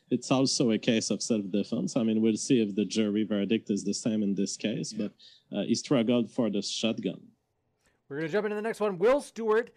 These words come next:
Speaker 3: says, "Brenton, can you please describe the differences of semi-jacketed,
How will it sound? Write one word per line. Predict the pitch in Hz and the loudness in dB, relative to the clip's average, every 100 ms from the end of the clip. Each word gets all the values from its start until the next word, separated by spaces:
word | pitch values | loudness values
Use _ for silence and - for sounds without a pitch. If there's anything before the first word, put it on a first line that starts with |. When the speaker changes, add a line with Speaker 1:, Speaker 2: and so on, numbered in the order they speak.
| _ | _
Speaker 3:
says, | - - 262 165 123 104 _ _ | -10 -2 0 0 -4 -8 _ _
"Brenton, | 165 226 269 294 269 | 0 0 0 -8 -8
can | 208 | -8
you | 147 | -8
please | - 226 269 | -8 -6 -4
describe | 233 196 - 151 160 180 | -4 -6 -4 -2 0 -2
the | 147 | -2
differences | 147 240 220 165 - 135 151 | 0 0 -2 -6 -6 -6 -8
of | 135 | -12
semi-jacketed, | - - 180 196 202 208 214 143 165 196 202 131 117 151 | -14 -10 -8 -4 -4 -4 -8 -6 -2 -2 -2 -6 -6 -8